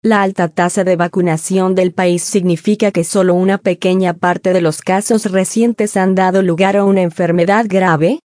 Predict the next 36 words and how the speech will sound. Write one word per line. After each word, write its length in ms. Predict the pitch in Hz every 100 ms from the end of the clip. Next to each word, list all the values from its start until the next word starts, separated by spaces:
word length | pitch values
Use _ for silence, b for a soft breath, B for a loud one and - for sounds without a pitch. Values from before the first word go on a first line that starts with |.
| _
y 120 | - 226
la 140 | 202
tasa 400 | - 196 190 202
de 80 | 196
mortalidad 720 | 180 175 185 180 196 214 226
este 300 | 208 - 220
otoño 580 | 202 196 175 165 214 381
ha 160 | 220 233
sido 340 | - 233 208
una 180 | 202 196
fracción 680 | - 220 214 - 247 269 269
de 80 | 254
lo 140 | 208
que 120 | 196
fue 220 | - 185 180
el 100 | 170
invierno 600 | 156 175 196 196 214 220
pasado. 600 | 226 - 226 160 135 127 _ _ _ _ _ -
"Este 360 | 214 214 214 202
virus 380 | 202 190 190
nos 180 | 190 180
acompañará 760 | 180 170 165 165 165 156 170 180
durante 460 | 196 180 170 170
años, 680 | 156 143 139 147 311 - - _ _
si 240 | - 233
no 180 | 220 208
el 120 | 202
resto 420 | 185 196 202 - 196
de 120 | 196
nuestras 460 | 180 - 180 165
vidas", 580 | 156 165 151 190 294 - _ _
nos 280 | 214 220 208
dijo 280 | 220 214 214
William 480 | 190 170 185 190 180
Van 220 | 196 196
Schaik, 640 | 190 - 180 160 254 -